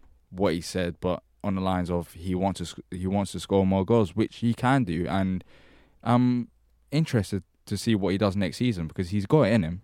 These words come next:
So hopefully next season, if he's, if he doesn't play lots of minutes and is more fresh, then he could get in more goals.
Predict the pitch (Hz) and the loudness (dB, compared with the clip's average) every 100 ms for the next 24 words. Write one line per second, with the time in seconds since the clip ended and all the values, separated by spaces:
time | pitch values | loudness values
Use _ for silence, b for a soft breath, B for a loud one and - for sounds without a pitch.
0 | - - 104 95 95 92 120 85 85 104 | -14 -4 0 4 2 2 0 -2 -4 -2
1 | 90 - 113 90 92 - 117 98 - b | -2 -2 -2 -2 -4 0 -2 -2 -10 b
2 | b b 110 143 143 127 127 117 113 92 | b b 2 6 8 6 4 2 4 2
3 | - 113 110 92 101 101 98 107 95 107 | 0 0 0 -2 -2 -2 -4 -4 0 0
4 | 101 117 98 - - _ 107 101 98 - | 2 0 0 -2 -12 _ -4 -2 -4 -6
5 | _ _ _ 107 123 107 113 107 110 110 | _ _ _ -4 -2 0 0 2 0 0
6 | 131 104 - | -4 -8 -12